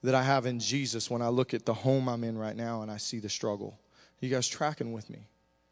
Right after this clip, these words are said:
It's hard to reconcile. If God is so good, why do these things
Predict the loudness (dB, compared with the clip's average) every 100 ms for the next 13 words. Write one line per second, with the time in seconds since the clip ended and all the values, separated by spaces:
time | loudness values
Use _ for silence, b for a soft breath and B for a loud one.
0 | _ _ _ _ _ _ -2 2 8 8
1 | 8 6 6 4 2 2 2 2 B B
2 | 0 4 6 10 8 6 B B 4 4
3 | 4 4 4 6 6 6 4 0 0 0
4 | 0 0 0